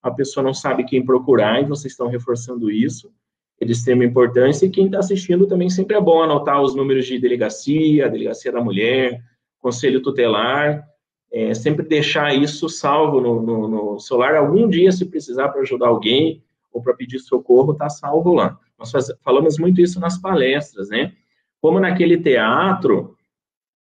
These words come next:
que a Gabriela apresentou certa vez aqui na comarca, no final sempre vem alguém apresentar algum relato de violência. Né, eu falei ano passado mais de cem vezes,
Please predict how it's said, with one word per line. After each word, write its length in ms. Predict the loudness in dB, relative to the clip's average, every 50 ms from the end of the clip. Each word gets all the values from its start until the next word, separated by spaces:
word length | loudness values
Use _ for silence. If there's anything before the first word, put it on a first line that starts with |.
| _ _
que 80 | -8
a 20 | -4
Gabriela 400 | -4 -2 -2 0 0 0 0 0
apresentou 480 | -2 -2 -4 -4 -4 -4 -2 -2 -2
certa 340 | -2 -2 -4 -2 -2 -2 0
vez 200 | 0 0 0 0
aqui 160 | -2 -4 -4
na 100 | -6 -4
comarca, 640 | -2 0 0 2 2 0 0 0 0 0 0 0 0
no 120 | -2 -2
final 360 | 0 0 0 0 2 2 0
sempre 680 | 0 -4 -8 -6 -4 0 2 2 2 0 0 -2 -2 0
vem 260 | 0 2 2 2 2
alguém 380 | 2 2 0 0 0 0 0 0
apresentar 640 | 0 0 0 -2 0 0 -2 -2 -2 -2 -2 -2
algum 360 | 0 0 0 0 0 -2 -4
relato 340 | -6 -4 -4 -4 -4 -6 -8
de 80 | -8 -6
violência. 560 | -4 -4 -2 -2 -2 -2 -4 -6 -10 -16 _ _ _ _ _ _ _ _ _ _ _ _ _ _ _ _ _ _ -2
Né, 140 | 0 2
eu 160 | 2 4 2 2
falei 380 | 2 0 2 2 4 4 4
ano 160 | 4 2 0
passado 400 | -2 -6 -6 -4 -6 -4 -4 -2
mais 200 | -2 0 0 0
de 80 | 0 0
cem 320 | -2 -2 -2 -2 -2 -2
vezes, 640 | 0 0 2 4 4 4 4 0 -2 -6 -8 -14 -20